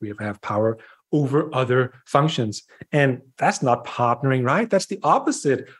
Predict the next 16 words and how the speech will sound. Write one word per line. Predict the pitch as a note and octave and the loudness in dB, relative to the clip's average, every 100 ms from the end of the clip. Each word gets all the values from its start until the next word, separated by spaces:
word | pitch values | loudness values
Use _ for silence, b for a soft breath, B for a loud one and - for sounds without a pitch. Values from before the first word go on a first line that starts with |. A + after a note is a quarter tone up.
| B | B
of | B2+ | -2
partnering. | - B2+ A#2+ C3 | 2 2 2 0
That's | B2 F3+ - | 0 0 -2
forcing. | - - G#3+ C4 - B2+ A2 - _ _ | -8 2 2 2 0 -2 -2 -12 _ _
And | C3+ | -6
you | D3 | 0
know | G3 | 2
what? | G#3 G3+ G3+ b b b | 2 0 -6 b b b
You | D3+ | 0
can | E3+ | 2
force | D#3+ E3+ F#3 F#3+ | 0 2 2 2
someone | F#3 F3 F3 | -2 0 0
to | E3+ | 0
do | D#3 E3 | 0 2
something | E3 D#3 D#3+ C3 | 0 0 0 2
once, | C#3+ G#3 | 2 2